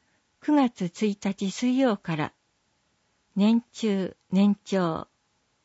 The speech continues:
二十名、先着順。水曜、午後五時十分から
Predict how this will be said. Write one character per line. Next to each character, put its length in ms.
二 160
十 260
名、 440
先 320
着 280
順。 320
水 420
曜、 380
午 200
後 260
五 180
時 200
十 200
分 240
か 160
ら 220